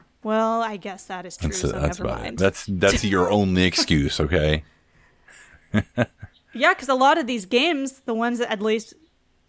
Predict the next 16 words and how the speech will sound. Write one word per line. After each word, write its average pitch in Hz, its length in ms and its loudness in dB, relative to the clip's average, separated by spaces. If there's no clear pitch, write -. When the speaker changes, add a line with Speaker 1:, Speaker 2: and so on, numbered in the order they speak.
Speaker 1:
let's 220 140 -12
see, 226 140 -6
the 208 100 -4
ones 226 140 -2
that 240 120 -2
Apple 220 200 0
Arcade 214 420 -4
said, 233 240 0
those, 208 260 -4
uh, 202 540 -4
developers, 226 640 0
and 220 180 -6
then 208 100 -4
the 208 100 -6
ones 208 260 -6
from 202 480 -6